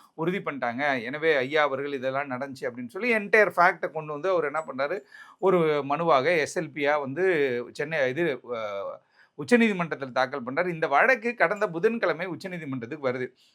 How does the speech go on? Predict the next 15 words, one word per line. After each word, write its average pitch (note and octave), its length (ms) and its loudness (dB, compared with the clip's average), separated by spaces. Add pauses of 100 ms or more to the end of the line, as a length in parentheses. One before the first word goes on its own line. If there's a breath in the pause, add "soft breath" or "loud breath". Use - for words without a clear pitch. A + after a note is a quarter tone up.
(120)
விசாரணைக்கு G#3 480 6
வரும்பொழுது D3+ 460 2
இந்த A3+ 280 8
விசாரணை F#3+ 480 4
யார் F3 320 6
விசாரிச்சான்னு E3 460 -2
பார்த்தீங்கன்னா, C#3+ 320 -2 (160)
அபய் F#3+ 160 4
எஸ் E3 320 0
ஓகா, D3+ 320 0 (480 soft breath)
மாண்புமிகு F3 360 2
நீதியரசர் E3+ 640 0 (280 loud breath)
அபய் F#3+ 260 8
எஸ் E3+ 220 2
ஓகாவும், E3+ 580 4